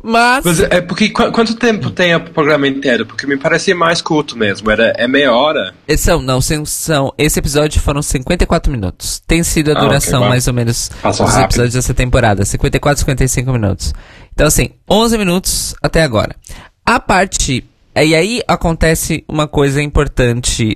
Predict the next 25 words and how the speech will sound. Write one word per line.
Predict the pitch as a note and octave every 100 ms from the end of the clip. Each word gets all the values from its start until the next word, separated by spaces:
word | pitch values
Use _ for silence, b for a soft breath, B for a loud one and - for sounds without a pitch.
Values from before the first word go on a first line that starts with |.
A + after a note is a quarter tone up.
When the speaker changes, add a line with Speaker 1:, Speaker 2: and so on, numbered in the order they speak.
| -
Speaker 1:
neste | A#2+ B2+ D#3 - E3
momento, | B2 A#2 A#2 A2 - - - - - -
na | G#2+ G#2+
transição | - A#2 A#2 A2 G2+ - A2 G#2
aí | G2+ G2
dessa | F#2+ F#2 - F2+
briguinha | F#2 F#2 G#2 A#2 G2+
do | F#2+
final | F2 F2+ F#2+ A2 B2+ G#2
desse | G2 -
drama, | - F#2 A#2+ G#2 F2+ B B B B B -
que | - E3
é, | C#3 G2+ - _ _ _ _ _ _ _ _ -
a |
gente | C3 D#3 -
começa | D#3 C#3+ D3 E3 - F3+ F3+ -
a | C#3+
ser | C#3 C3+
apresentado | B2 B2 B2 A#2+ A#2+ A2+ A#2+ C#3+ - -
a | C3 C3+ C#3+ _ -
mini | C3 D3 G3 A3
narrativa | G3 E3 C#3+ B2+ - C3 C#3+ D#3 D3+
de | C3+ C3+ - _ -
Eva | C#3 D#3 D#3+ E3+
Destruction | - C#3 C#3 - D3+ C#3+ - - D3 C#3